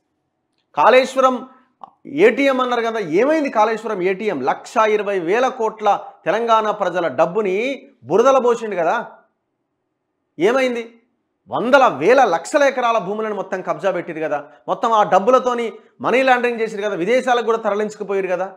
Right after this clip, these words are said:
మేం చెప్తున్న మాటలు కాదు ఇవన్నీ, మీరు చెప్పిన మాటలే. With evidence ఉన్నాయి, ఆధారాలు కూడా ఉన్నాయి కదా. ఇవన్నీ పోను బండి సంజయ్ని మార్చడం, కిషన్ రెడ్డిని పెట్టడం, కథం మొత్తం ఇట్లా ఎత్తేసినట్టు అయిపోయింది. ఇక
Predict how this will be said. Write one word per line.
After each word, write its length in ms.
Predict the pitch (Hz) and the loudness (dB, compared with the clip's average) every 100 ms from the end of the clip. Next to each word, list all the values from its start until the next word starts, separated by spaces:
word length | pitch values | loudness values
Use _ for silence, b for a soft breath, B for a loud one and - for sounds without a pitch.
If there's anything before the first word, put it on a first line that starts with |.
| - | -6
మేం 140 | 170 247 | -4 0
చెప్తున్న 280 | 254 254 277 262 | -2 -2 -4 -4
మాటలు 220 | 254 240 | -6 -4
కాదు 140 | 233 226 | -4 -4
ఇవన్నీ, 200 | 226 214 208 | -6 -6 -6
మీరు 100 | 233 | -4
చెప్పిన 220 | 247 254 247 | -6 -4 -6
మాటలే. 280 | 233 226 127 - _ _ _ _ _ _ _ _ _ _ _ _ _ _ _ _ _ | -6 -6 -10 -14 _ _ _ _ _ _ _ _ _ _ _ _ _ _ _ _ _
With 180 | 180 233 254 | -10 4 4
evidence 320 | 277 311 285 302 | 6 2 2 -2
ఉన్నాయి, 200 | 277 277 - _ _ - | -2 -4 -12 _ _ 0
ఆధారాలు 460 | 175 233 277 277 285 | 4 6 8 6 2
కూడా 100 | 277 | -2
ఉన్నాయి 160 | 254 196 | -2 0
కదా. 120 | 190 196 - _ _ _ _ _ _ - | 0 -4 -12 _ _ _ _ _ _ -6
ఇవన్నీ 440 | 262 254 254 285 269 | 2 4 4 2 4
పోను 180 | 269 269 247 190 | 4 2 2 0
బండి 180 | 240 240 | 0 -2
సంజయ్ని 320 | 240 226 214 175 | -2 2 2 4
మార్చడం, 320 | 214 220 247 277 - | 2 2 -2 -2 -8
కిషన్ 280 | 208 226 202 | -8 -6 -6
రెడ్డిని 220 | 180 214 240 | -6 -6 -6
పెట్టడం, 280 | - 123 107 _ _ _ _ - | -6 -10 -12 _ _ _ _ -8
కథం 240 | 165 - - _ 123 | -4 -6 -8 _ -10
మొత్తం 240 | 156 233 196 147 | -6 -4 -4 -8
ఇట్లా 120 | 143 160 | -6 0
ఎత్తేసినట్టు 420 | 240 208 202 196 | 0 0 -4 -4
అయిపోయింది. 340 | 147 135 95 - _ _ _ _ _ _ _ _ _ _ _ _ _ | -4 -8 -12 -20 _ _ _ _ _ _ _ _ _ _ _ _ _
ఇక 80 | 220 | 0